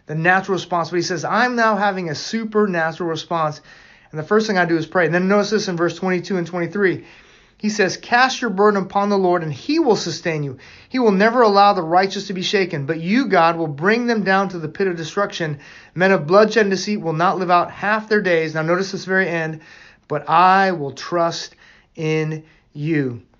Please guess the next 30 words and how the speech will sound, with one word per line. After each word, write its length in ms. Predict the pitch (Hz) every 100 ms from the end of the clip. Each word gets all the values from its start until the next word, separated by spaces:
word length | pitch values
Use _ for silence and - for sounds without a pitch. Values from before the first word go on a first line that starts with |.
| _ _
So 140 | -
rather 340 | 185 196 247 262
than 220 | 240 208
fighting, 580 | - 214 220 214 170 139
rather 320 | 165 202 214
than 140 | 208
flighting, 520 | 202 - 196 196 170 151
rather 320 | 165 190 202
than 140 | 196
freezing, 480 | 190 214 220 180 170
he 80 | 185
says, 240 | 190 175
"God, 340 | 139 156 208 233
I 100 | 214
put 340 | 220 254 247
that 240 | 202 -
person 400 | - - 220 220
in 120 | 190 175
your 180 | 190
hands, 240 | 185 165 131
the 40 |
person 380 | 143 - 226 220
that 160 | 202 -
hurt 300 | - 214 185
me, 100 | 139
the 100 | 143
person 320 | - 202 214
that 140 | 202
betrayed 440 | 185 - 208 196 175
me, 200 | 139